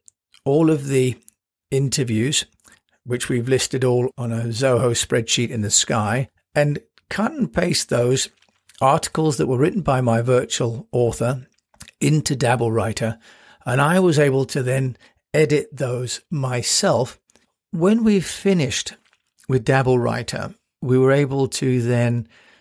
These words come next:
compile that by exporting that as a Word document and sending that to, uh, a, a layout person called Katerina in the Ukraine, who we found through Upwork. So for two hundred dollars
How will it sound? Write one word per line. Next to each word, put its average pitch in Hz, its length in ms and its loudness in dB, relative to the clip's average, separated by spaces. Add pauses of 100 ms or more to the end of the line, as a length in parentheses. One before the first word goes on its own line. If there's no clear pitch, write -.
(140)
compile 156 720 0
that 117 260 -2
by 117 300 -2
exporting - 560 -2
that 123 160 0
as 113 100 -2
a 113 80 0
Word 139 420 2
document 113 580 -4
and 131 140 -4
sending 170 520 2
that 117 260 -2
to, 127 420 0 (460)
uh, 110 380 0
a, 113 380 -4
a - 20 -2
layout 131 480 2 (180)
person 113 540 -2 (480)
called 117 280 -2
Katerina 120 600 0 (400)
in 123 200 0
the 123 80 2
Ukraine, 139 720 2
who 135 120 -2
we 120 120 2
found 120 380 0
through 123 480 2 (220)
Upwork. - 560 -6 (520)
So - 220 0
for 170 120 -2
two - 380 -2
hundred 147 420 2
dollars 123 500 0